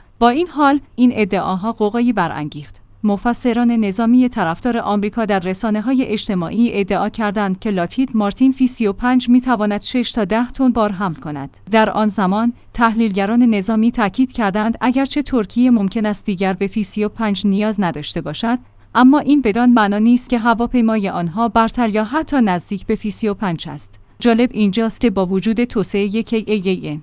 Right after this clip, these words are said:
ترکیه به طور کامل از تمایل خود برای خرید فی سی و پنج دست برنداشته است و این امر بر کاربرد و توانایی جنگی جت رادارگریز آمریکایی در میدانهای نبرد مدرن تاکید دارد.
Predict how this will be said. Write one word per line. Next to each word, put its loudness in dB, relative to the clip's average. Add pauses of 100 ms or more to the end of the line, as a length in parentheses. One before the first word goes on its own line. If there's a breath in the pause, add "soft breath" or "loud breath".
(120)
ترکیه 2
به 0
طور -2
کامل 4
از 0
تمایل -2
خود -2
برای 2
خرید 0
فی -4
سی -4
و 0
پنج -4
دست -2
برنداشته 0
است -4 (140)
و 0
این 4
امر 2
بر 2
کاربرد -4
و 0
توانایی 0
جنگی 0
جت 0
رادارگریز 0
آمریکایی 2
در 2
میدانهای 2
نبرد 0
مدرن 0
تاکید -2
دارد. -10